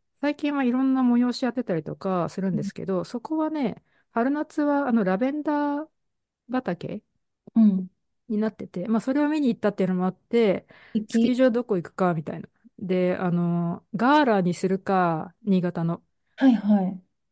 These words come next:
Speaker 1: でも、群馬、丹原あったなっていうことで、丹原に行きました。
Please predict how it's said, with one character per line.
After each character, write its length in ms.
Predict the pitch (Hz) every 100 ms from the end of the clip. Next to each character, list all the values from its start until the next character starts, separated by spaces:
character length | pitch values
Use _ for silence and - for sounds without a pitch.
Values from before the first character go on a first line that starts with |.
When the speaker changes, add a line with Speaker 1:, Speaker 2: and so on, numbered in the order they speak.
| _
Speaker 1:
で 200 | - 196
も、 580 | 190 180 175 170 170 170
群 280 | 170 226 240
馬、 420 | 202 170 165 170 - _ _
丹 200 | - 220
原 200 | 180 156
あ 40 | 170
っ 100 | -
た 120 | -
な 120 | 160
っ 60 | 151
て 80 | 151
い 20 |
う 20 |
こ 100 | 151
と 100 | 147
で、 280 | 147 165 - _ _ -
丹 200 | 180 156
原 200 | 139 135
に 200 | 139 143
行 100 | 147
き 120 | -
ま 120 | 143 139
し 100 |
た。 140 | -